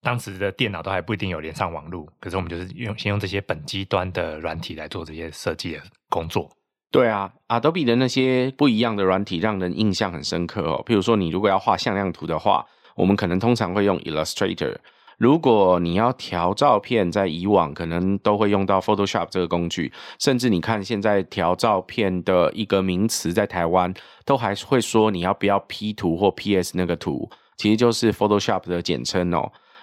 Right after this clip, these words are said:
Speaker 2: 那如果你要编辑P D F的话，Acrobat 也是一个很重要的工具，甚至这家公司还有另外一个它收购来，但是已经也很有名的工具，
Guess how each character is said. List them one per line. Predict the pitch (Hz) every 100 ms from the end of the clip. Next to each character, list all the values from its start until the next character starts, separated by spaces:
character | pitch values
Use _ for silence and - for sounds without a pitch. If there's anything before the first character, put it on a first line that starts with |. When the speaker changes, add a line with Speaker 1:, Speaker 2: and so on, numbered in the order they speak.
| -
Speaker 2:
那 | 135 127 117 104
如 | 101 143
果 | 143
你 | 101
要 | 98
编 | 104 117 123
辑 | 113 90
P | 90 -
D | 107 104
F | 98 -
的 | 90
话， | 85 - 107 92 85 - _ -
Acrobat | 139 - 160 120 92 -
也 | 87 87
是 | -
一 | 110
个 | 104
很 | 92
重 | 80 104
要 | 92
的 |
工 | 90 90 87
具， | 87 90 - - _
甚 | - 165
至 | 151 135
这 | 131
家 | 131 123
公 | 120
司 | 123 120
还 | 110
有 | 104
另 | 95 127 123
外 | 113 85
一 | 98
个 | - 69
它 | -
收 | 107 - 113
购 | 127 98
来， | 78 76
但 | 101 95
是 | 104
已 | 82 82
经 | 120 127
也 | 104
很 | 92 101
有 | 110 90
名 | 85 80
的 | 82
工 | 95 98
具， | 98 101 82